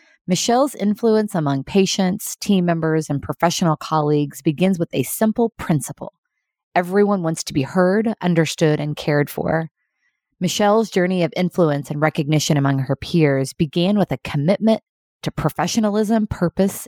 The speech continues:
and compassion. Dennis's words reflect Michelle's values-based leadership philosophy. Michelle says, "I am a values-based leader with a strong work ethic,"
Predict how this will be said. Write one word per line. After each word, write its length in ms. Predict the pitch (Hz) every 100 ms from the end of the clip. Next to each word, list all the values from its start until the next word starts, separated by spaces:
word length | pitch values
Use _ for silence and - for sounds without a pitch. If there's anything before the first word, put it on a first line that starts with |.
| -
and 180 | 151
compassion. 760 | 131 131 - 131 131 - - 156 _ _ _ _ _ _ _ -
Dennis's 440 | 254 294 - 196
words 420 | 170 170 175 160
reflect 440 | 151 156 175 160 -
Michelle's 640 | 151 - 160 151 147 147 -
values-based 1300 | 151 143 175 196 233 240 247 - - 147 151 - -
leadership 580 | 147 139 135 131 123 -
philosophy. 760 | 127 123 120 - - 101 110 - _ _ _ _ _
Michelle 320 | 175 - 220
says, 540 | 233 - 151 143 143 - _
"I 140 | 185 233
am 180 | 226 165
a 100 | 147
values-based 1080 | 139 156 185 202 208 214 - 160 151 -
leader 440 | 147 143 156 160 175
with 160 | 147
a 60 | 139
strong 720 | - - 151 165 170 185 190
work 220 | 147 139
ethic," 460 | 139 - - -